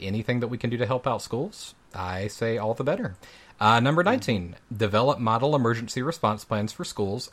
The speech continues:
houses of worship, and institutes of higher education. So this is expanding not only the incentives and funding available to states to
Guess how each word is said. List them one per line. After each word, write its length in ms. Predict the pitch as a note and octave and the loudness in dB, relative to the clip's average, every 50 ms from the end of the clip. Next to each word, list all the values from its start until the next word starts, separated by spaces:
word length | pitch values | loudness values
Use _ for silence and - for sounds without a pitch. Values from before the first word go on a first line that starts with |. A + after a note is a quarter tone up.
| _ | _
houses 400 | - G#2+ G2+ G2+ G2+ A2 A2 B2 | 0 2 2 2 0 -2 -4 -6
of 100 | C#3 C3+ | -4 -2
worship, 440 | B2+ G2+ F#2+ F#2 - A2+ A#2+ - - - - - - - - _ _ | -2 -2 -2 -2 -2 -4 -6 -6 -8 -18 -20 -20 -20 -20 -20 _ _
and 200 | A2+ A#2 A#2 A#2 - | 2 2 2 2 2
institutes 680 | A#2+ A#2+ A#2+ - - - A#2 - A2+ G#2+ G#2+ - - | 0 -2 -2 -2 -4 -4 -4 -2 -2 -4 -4 -4 -6
of 100 | C#3 A#2 | -6 -4
higher 360 | G2+ G2+ F#2 G2 G2+ G#2+ A2 | -2 -2 -2 0 -2 -4 -4
education. 680 | - G2 G2 - - - A#2+ C#3 C#3+ - A#2 G2+ E2+ - - - - - _ | -4 -6 -8 -8 -4 -2 -2 -2 -2 -2 -4 -4 -6 -8 -14 -20 -20 -20 _
So 220 | - - A#2+ A2 G#2+ | -4 0 2 2 2
this 260 | G#2 B2+ - - - | 2 0 -2 -2 -4
is 100 | B2 A#2 | -6 -8
expanding 520 | G#2+ - - - A#2+ A#2 A2+ A2+ A2 G#2+ | -8 -8 -2 0 2 2 2 2 2 2
not 220 | G2+ G2+ G2+ G#2 - | 2 2 0 0 0
only 560 | G#2 A#2+ D#3 E3+ C#3 A2 G2+ F#2+ B2 D3 - _ _ _ - _ _ _ _ | 0 0 0 2 0 0 0 0 -2 -4 -4 _ _ _ -20 _ _ _ _
the 400 | - G2+ G2+ G#2+ G#2+ G#2 G2+ G2+ | -10 -2 0 2 2 2 0 0
incentives 520 | G2+ G#2+ G#2 - - B2 A2+ A2+ G#2+ G#2 A2 | -2 -4 -4 -2 -2 0 0 0 -2 -2 -4
and 100 | G2+ - | -2 0
funding 300 | A#2+ A2+ A2 G#2+ G#2 G2 | 0 0 0 0 -2 -2
available 380 | G2 G2 G2 F#2+ F2 F#2+ F#2 | -2 -2 -4 -4 -4 -6 -6
to 100 | F2 F#2 | -6 -8
states 540 | - - - A2 A2+ A#2+ - - - - - _ _ | -12 -8 -6 -6 -6 -6 -8 -10 -12 -12 -14 _ _
to 640 | - - G#2+ G2+ G2 G2 G2 G2 F#2+ F#2 F2+ F2+ F#2 | -8 -6 -4 -2 -2 -2 -4 -4 -4 -6 -6 -8 -10